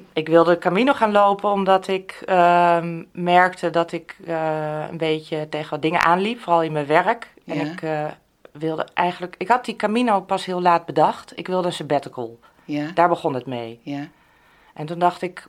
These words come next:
Speaker 1: maar dan ga ik vier maanden sabbatical nemen of drie. Wat ga ik dan in godsnaam doen?
Speaker 2: Ja.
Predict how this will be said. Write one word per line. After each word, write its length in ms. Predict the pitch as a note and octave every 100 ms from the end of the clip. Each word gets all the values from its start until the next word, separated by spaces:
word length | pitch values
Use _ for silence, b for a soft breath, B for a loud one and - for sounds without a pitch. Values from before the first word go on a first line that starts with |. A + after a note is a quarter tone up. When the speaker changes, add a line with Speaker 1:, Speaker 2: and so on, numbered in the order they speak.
| _ _ -
Speaker 1:
maar 240 | F3+ F3+
dan 240 | F3 E3+
ga 160 | D#3 E3+
ik 100 | D3+
vier 260 | - D#3+ D#3
maanden 520 | C3+ C3+ C3+ B2+ C3
sabbatical 480 | C#3 C#3+ D3+ - D#3+
nemen 360 | D3+ D3+ D#3
of 140 | C3+ A#2
drie. 400 | B2 C#3+ D#3 b b b b b b b _
Wat 180 | D#3+ D3+
ga 120 | F3
ik 80 | F#3
dan 120 | G3
in 80 | E3+
godsnaam 520 | - - - A3 F3+
doen? 320 | B2+ B2 A#2 _ b b b b b b -
Speaker 2:
Ja. 320 | F#3+ G#3+